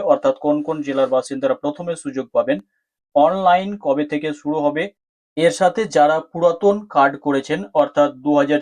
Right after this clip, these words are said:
তেইশ সালের সময় বা যখন লকডাউন হয় সেই সময় যারা নাম নথিভুক্ত করেছেন পরিযায়ী শ্রমিকে, তারা কি করবেন, তারা কিভাবে এই শ্রমশ্রী প্রকল্পের আয়তাতে আসবেন, সবকিছু নিয়ে আজকের বিস্তারিত আপডেট রয়েছে। শেষ পর্যন্ত ধৈর্য সহকারে ভিডিওটা দেখুন।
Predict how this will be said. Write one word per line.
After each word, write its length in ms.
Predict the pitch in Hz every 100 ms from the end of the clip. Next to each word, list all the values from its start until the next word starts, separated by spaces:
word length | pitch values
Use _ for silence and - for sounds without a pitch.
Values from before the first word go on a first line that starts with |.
| -
তেইশ 220 | 147 151
সালের 280 | - 151 156
সময় 360 | 151 139 127 139
বা 120 | - 139
যখন 300 | 143 135 143
লকডাউন 440 | 139 139 139 147 151
হয় 240 | 139 143
সেই 260 | 139 143 147
সময় 320 | 160 160 160
যারা 280 | 143 139 131 135 -
নাম 180 | 139 131 143
নথিভুক্ত 440 | 147 147 147 _
করেছেন 360 | 147 139 139 139
পরিযায়ী 380 | 135 135 139 151
শ্রমিকে, 460 | 147 127 123 117 180 - _ _ _
তারা 200 | 147 147
কি 180 | 151 175 165
করবেন, 320 | 143 131 147
তারা 220 | 175 143 135
কিভাবে 360 | - 143 147 156
এই 140 | 147
শ্রমশ্রী 420 | 131 139 139 - 139
প্রকল্পের 480 | 135 - 131 131 131
আয়তাতে 400 | 127 120 120 - 131
আসবেন, 360 | 120 113 127 156 _ _ _
সবকিছু 420 | - 160 - 160 160
নিয়ে 220 | 147 143 147
আজকের 360 | 135 131 _ 135 139 135
বিস্তারিত 460 | 127 135 151 147 147 143
আপডেট 320 | 127 131 131
রয়েছে। 280 | 127 120 160 175 _ -
শেষ 220 | 165 170 -
পর্যন্ত 400 | - 135 127 131 143 131
ধৈর্য 320 | 107 120 123 -
সহকারে 400 | - 123 110 117
ভিডিওটা 360 | 127 113 107 113
দেখুন। 340 | 131 98 _